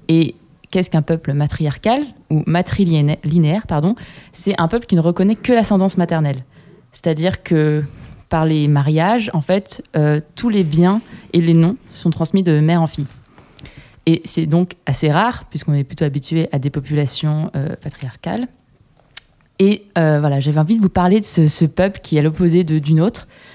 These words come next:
et de vous parler du coup de la place de la femme. C'est elle, en fait, qui dirige tout,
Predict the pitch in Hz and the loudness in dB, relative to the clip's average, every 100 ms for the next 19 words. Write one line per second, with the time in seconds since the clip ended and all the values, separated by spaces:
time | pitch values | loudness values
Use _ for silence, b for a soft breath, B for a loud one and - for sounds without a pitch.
0 | B B B - 160 165 170 175 196 143 | B B B -2 0 2 2 2 2 -2
1 | 151 208 147 139 196 185 165 160 156 143 | -4 0 0 0 0 2 2 2 2 0
2 | 147 - - 190 226 180 - 185 - - | 0 -2 -2 2 2 2 0 -2 -4 -18
3 | b b _ - 190 - 160 180 165 - | b b _ -4 -2 -2 0 2 2 -4
4 | - | -6